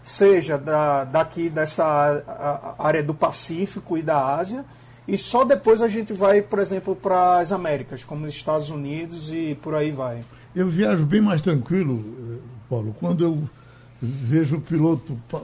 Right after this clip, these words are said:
Speaker 2: quando eu passo pelo piloto, ele passa por mim e ele vai sorridente, entra na cabine, alegre e tal. Eu digo, "Esse tá tranquilo, esse não tem problema, o voo vai ser, vai ser da melhor qualidade." Aí eu te pergunto,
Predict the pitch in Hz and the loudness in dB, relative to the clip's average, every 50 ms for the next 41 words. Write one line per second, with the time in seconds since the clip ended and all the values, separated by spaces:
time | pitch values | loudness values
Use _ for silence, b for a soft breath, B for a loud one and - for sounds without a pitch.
0 | 180 123 170 175 160 151 - - 190 185 - - 170 160 147 123 - 143 135 160 | -8 -4 -2 0 0 0 2 2 2 2 0 0 -2 -2 -2 -2 -2 -2 0 0
1 | 180 175 175 - 156 143 120 - 147 123 - 151 131 117 131 127 135 156 185 190 | 0 0 0 -2 -4 -4 -4 -4 -6 -6 -6 -6 -8 -4 -2 0 0 2 2 2
2 | 175 156 143 135 147 160 165 151 151 147 143 131 120 B B B B B B B | 0 0 -2 -2 -4 -4 -2 -2 0 0 0 -2 -4 B B B B B B B
3 | - - - 170 165 147 - - 208 160 170 160 123 139 202 220 214 208 196 175 | -20 -10 -6 -4 -4 -4 -2 0 2 2 2 2 4 6 6 8 8 6 6 4
4 | 143 - 160 156 156 156 170 160 147 143 131 - 139 117 110 147 185 175 165 151 | 0 -2 -2 -2 -2 -4 -6 -8 -10 -10 -8 -8 -8 -8 -4 -4 -2 -2 0 0
5 | 151 139 151 175 196 190 185 170 160 143 135 143 120 - 185 180 185 185 175 151 | -2 0 2 2 4 6 6 6 4 2 -2 -6 -4 -2 0 0 2 0 0 -2
6 | B B B B B B B - 160 143 131 151 160 180 151 180 - 170 160 - | B B B B B B B -6 -6 -6 -4 -2 -2 -2 -4 -2 -4 -4 -4 -2
7 | 180 170 165 147 123 160 185 180 175 185 165 - - 165 151 120 156 156 147 160 | -4 -4 -4 -4 -4 -2 0 0 2 0 0 -2 -4 -4 -2 -2 -2 -2 -2 -2
8 | 165 165 151 147 170 185 185 175 175 180 175 B B B B B - - 226 185 | -2 0 0 2 2 2 2 0 0 -4 -6 B B B B B -10 -6 -2 0
9 | 139 135 160 170 160 165 185 175 143 - 170 175 175 170 170 170 - 160 131 151 | 0 2 2 2 2 2 0 -2 -2 0 2 2 4 4 2 0 -2 -2 -4 -2
10 | 170 156 135 - - 156 160 170 170 165 156 139 139 151 151 143 151 160 170 156 | -2 -2 -4 -2 0 2 2 2 2 0 0 -2 -2 -2 -2 -2 0 -2 -2 -2
11 | - 170 165 147 127 127 110 104 101 B B B B B B - 381 370 370 - | -2 -4 -4 -2 -4 -4 -6 -6 -10 B B B B B B -10 -8 -8 -8 -6
12 | - 403 349 196 226 208 - 240 202 175 180 175 151 - - | -4 -4 -4 -4 -6 -4 0 0 0 2 2 0 -2 -4 -8